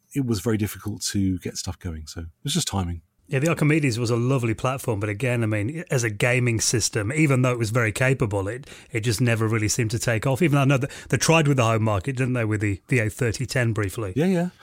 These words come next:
Speaker 1: You know, in, in, everything I said about the B B C Micro was, that's true for the Archimedes, only squared. It was a beautiful system. It was fast, really fast. The graphics were much better. The sound was much better. The operating system was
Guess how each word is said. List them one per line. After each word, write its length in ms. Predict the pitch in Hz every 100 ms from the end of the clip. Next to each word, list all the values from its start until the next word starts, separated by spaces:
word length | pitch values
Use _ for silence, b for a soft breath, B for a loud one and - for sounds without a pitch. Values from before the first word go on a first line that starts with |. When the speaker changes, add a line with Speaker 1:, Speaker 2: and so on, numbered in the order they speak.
| B 226
Speaker 1:
You 40 |
know, 100 | 127
in, 180 | 131 147
in, 260 | 151 151 156 -
everything 240 | 170 - 180
I 40 |
said 180 | 135 143
about 140 | 123
the 40 | 104
B 120 | 127
B 40 | 110
C 100 | 120
Micro 480 | 117 113 95 87 - b b b -
was, 380 | 113 98 - - _ _ -
that's 140 | -
true 260 | - 180 123
for 140 | -
the 40 | 110
Archimedes, 420 | - 120 92 -
only 180 | 127 120
squared. 500 | - - 147 92 87 - _ -
It 160 | 139
was 140 | 123 98
a 40 |
beautiful 380 | 95 135 151 -
system. 300 | - - 95
It 20 |
was 80 | 101
fast, 600 | - - 139 127 - - b b b b 110 -
really 220 | 135 92
fast. 480 | - 87 82 - - B B B
The 80 | 110
graphics 320 | - 120 110
were 80 | 101
much 400 | 117 160 135 -
better. 160 | 101 95
The 80 | 95
sound 240 | 151 135
was 140 | 104
much 440 | 113 135 127 117 -
better. 300 | 92 90 92 b b b b b -
The 280 | 104 107 127
operating 240 | 135 135 110
system 280 | 110 120
was 200 | 107 98